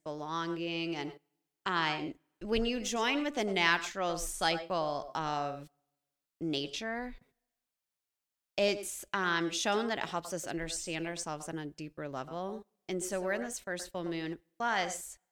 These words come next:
we're in this really hibernation time of winter, right? Like, here where we're at. And so it's supposed to be this time of real, like, self, um, reflection and, uh, like, I think of, like, cozy sweaters and, like, just really,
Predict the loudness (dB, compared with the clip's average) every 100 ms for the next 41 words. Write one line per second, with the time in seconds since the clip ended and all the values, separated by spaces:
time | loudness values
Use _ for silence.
0 | _ _ _ _ -2 2 2 2 0 -2
1 | -6 -10 -12 -10 -4 0 0 0 0 0
2 | 2 0 0 0 -4 -4 -4 -4 -4 -6
3 | -6 -4 -4 -6 -8 -10 -14 _ -8 -4
4 | -4 -4 -8 -10 -8 -6 -4 -4 -6 -6
5 | -6 -6 -10 _ -2 0 0 -2 -6 -18
6 | _ _ -6 -2 -2 0 -2 -2 -4 -4
7 | -4 -6 -6 -6 -6 -4 -4 -6 -4 -4
8 | -4 -6 -8 -8 -8 -6 -4 -6 -6 -8
9 | -10 -8 -6 -4 -6 -4 -2 -2 -2 -2
10 | -2 -4 -4 -6 -6 -6 -6 -8 -14 -6
11 | -4 -2 -4 -12 _ _ _ -8 0 2
12 | 4 4 4 2 -2 -2 -6 -2 0 0
13 | -2 -2 -2 0 2 4 2 2 2 0
14 | -2 0 0 0 -4 -2 0 2 4 2
15 | -2